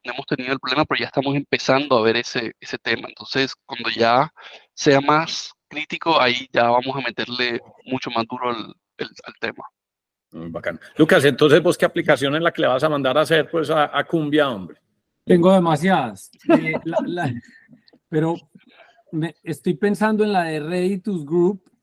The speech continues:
Speaker 3: que es la de, que es la de asesorías financieras, en donde yo le hago reporting, extractos a los clientes, eh, llevo el control, el backend de las inversiones de, para, para cada uno de los clientes. No sé si eso pueda llegar a ser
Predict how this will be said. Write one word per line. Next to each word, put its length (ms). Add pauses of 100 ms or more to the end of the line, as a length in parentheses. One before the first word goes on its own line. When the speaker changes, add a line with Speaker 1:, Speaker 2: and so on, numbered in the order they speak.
(240)
Speaker 3:
que 200
es 80
la 260
de, 480 (320)
que 140
es 80
la 140
de 540
asesorías 680
financieras, 680
en 120
donde 240
yo 100
le 80
hago 160
reporting, 840
extractos 580
a 80
los 160
clientes, 1080 (600)
eh, 720 (400)
llevo 380
el 80
control, 540
el 120
backend 500
de 100
las 180
inversiones 1200
de, 160
para, 260
para 240
cada 200
uno 120
de 60
los 160
clientes. 320
No 120
sé 160
si 120
eso 200
pueda 240
llegar 240
a 60
ser 340